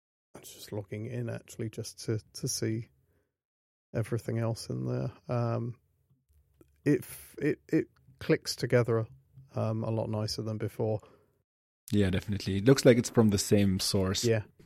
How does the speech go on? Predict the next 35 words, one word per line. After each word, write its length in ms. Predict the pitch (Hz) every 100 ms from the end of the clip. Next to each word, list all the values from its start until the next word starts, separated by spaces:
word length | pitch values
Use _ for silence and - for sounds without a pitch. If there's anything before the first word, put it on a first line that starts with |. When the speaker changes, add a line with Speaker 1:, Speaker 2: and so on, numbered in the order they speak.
| - _ _ _ _ _ _ _ _ _ - 131 - - - -
Speaker 2:
As 260 | 104 95
in, 240 | 104 101 98 - - -
like, 160 | 113
<laughs> 20 |
previous-, 520 | - - 170 - - -
previously, 400 | - 131 120 120
like, 260 | 107 101 - - -
like, 200 | 101 -
it 120 | 113 - - 139 107
might 360 | 110 104 110
as 120 | 110
well 120 | 120 110
have 180 | 107
been, 120 | - 101
like, 180 | 95
two 160 | - 107
different 540 | 95 104 - 95 92 - - - - - -
groups 260 | 123 104
of 120 | 104
people 280 | - 104 104
who 100 | 95
made, 300 | 101 98 92
who 220 | - 117
made 260 | 107 98 87
the, 360 | 95 92 92 90
the 80 | 92
website 480 | 95 92 98 92 -
and 340 | 98 92 92
the 100 | -
dashboard 400 | - - - -
app. 180 | - -
Speaker 1:
Yeah. 160 | - - _ _ - -
Oh, 60 |
that's 140 | 135 -
good. 240 | 220 180